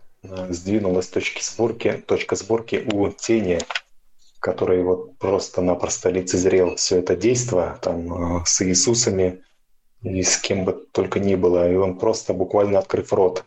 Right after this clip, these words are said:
вот вспомните его взгляд, такой отстранённый. Но он весь фильм такой, не особо-то, э, пристальный взгляд имел Тень, а вот в этом эпизоде особенно.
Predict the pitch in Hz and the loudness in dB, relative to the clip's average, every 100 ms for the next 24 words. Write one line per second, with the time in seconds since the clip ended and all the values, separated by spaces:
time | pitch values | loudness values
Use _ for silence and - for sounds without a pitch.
0 | - 87 - - 110 95 92 92 92 95 | -12 -14 -10 -2 0 0 0 0 0 0
1 | 95 92 82 - _ - - 90 87 90 | 2 2 2 -4 _ -14 -8 -2 -2 -2
2 | 87 - - - - - 101 101 95 90 | -10 -20 -20 -14 -6 2 4 4 4 4
3 | 87 - - - - _ _ - - _ | 2 -4 -20 -20 -20 _ _ -20 -20 _
4 | _ 101 98 101 98 95 98 - 156 156 | _ -4 0 2 2 0 0 0 0 0
5 | - - 90 85 90 98 95 98 90 - | -2 0 2 2 2 2 2 2 2 2
6 | 87 85 85 85 85 85 85 82 - - | 2 2 0 2 2 0 -2 -4 -10 -18
7 | - - - - - - - 90 - 92 | -20 -20 -20 -20 -18 -6 -2 -2 -2 0
8 | 90 92 90 87 90 87 87 - 90 85 | 0 2 2 2 0 0 0 0 0 0
9 | 90 95 90 90 90 87 95 92 92 90 | 0 2 4 4 2 0 -2 0 -2 0
10 | 92 104 110 92 92 - 117 98 87 82 | 0 2 2 4 2 2 2 2 2 0